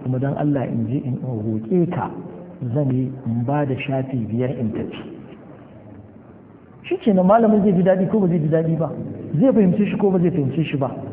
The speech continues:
Zai fahimce shi. Ya gabatar da uzurinsa kafin wannan. Wato malamanmu, malamanmu magabata ba ƙaramin wayayyu ba ne.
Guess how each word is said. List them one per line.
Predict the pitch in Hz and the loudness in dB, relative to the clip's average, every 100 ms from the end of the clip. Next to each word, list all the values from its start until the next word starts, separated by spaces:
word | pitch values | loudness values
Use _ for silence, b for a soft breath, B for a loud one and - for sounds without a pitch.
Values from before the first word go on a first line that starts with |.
| - | -4
Zai | 311 240 | -2 0
fahimce | 131 117 98 117 113 | 0 -2 -4 -4 -4
shi. | - - - - - | -8 -16 -18 -18 -6
Ya | 127 120 | -2 0
gabatar | 165 180 170 185 165 | 2 2 2 0 0
da | 143 | 2
uzurinsa | 208 160 156 165 160 131 | 2 4 4 2 2 -2
kafin | 131 127 - 131 | 0 -2 0 0
wannan. | 151 123 98 - - - - - - - - - - - - - - - - - - - - - - | 0 0 -2 -6 -12 -16 -18 -18 -20 -20 -20 -20 -20 -20 -20 -20 -20 -20 -20 -20 -20 -20 -20 -16 -8
Wato | 107 - 135 | -8 -4 -2
malamanmu, | 123 123 131 151 156 | 0 0 2 2 2
malamanmu | 131 127 123 131 160 143 | 2 0 0 0 0 0
magabata | 139 135 120 - 127 | 0 -2 -4 -4 0
ba | 170 220 | 0 2
ƙaramin | 202 190 202 202 | 0 2 4 4
wayayyu | 156 135 131 139 135 | 4 2 2 2 2
ba | |
ne. | 127 | 0